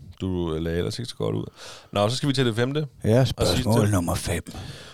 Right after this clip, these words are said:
Speaker 1: Hvor mange dage anbefaler danske jordmødre og læger, at man maks går over terminen, før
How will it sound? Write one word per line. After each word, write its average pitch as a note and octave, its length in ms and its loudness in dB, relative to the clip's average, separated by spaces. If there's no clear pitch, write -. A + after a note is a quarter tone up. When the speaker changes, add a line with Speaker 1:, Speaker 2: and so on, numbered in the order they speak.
Speaker 1:
Hvor B2 120 2
mange A2+ 320 4
dage G#2 400 2
anbefaler G2+ 680 -2
danske F#2 440 -2
jordmødre G#2 680 2
og F2+ 320 -2
læger, E2+ 360 0
at G#2+ 180 -4
man F2 140 -2
maks F2 340 -4
går - 240 -8
over G2 220 -2
terminen, G2 460 -6
før - 260 -6